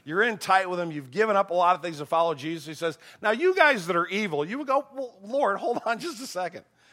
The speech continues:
What, what do you mean you are evil?" And what Jesus means by that is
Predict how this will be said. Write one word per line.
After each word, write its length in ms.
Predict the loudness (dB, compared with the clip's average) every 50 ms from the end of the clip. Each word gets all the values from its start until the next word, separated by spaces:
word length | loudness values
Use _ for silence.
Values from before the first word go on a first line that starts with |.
| _ _ _
What, 140 | _ -20 -20 _
what 100 | -10 -8
do 40 | -8 -6
you 40 |
mean 160 | -6 -6 -4 -4
you 100 | -4 -4
are 140 | -4 -4
evil?" 320 | -4 -6 -6 -6 -6 -6 -6
And 80 | -6
what 160 | -6 -6 -6 -6
Jesus 340 | -10 -12 -12 -12 -14 -12
means 340 | -10 -8 -6 -6 -6 -8 -8
by 200 | -6 -6 -6 -4
that 300 | -4 -2 -4 -4 -4 -4
is 160 | -6 -8 -8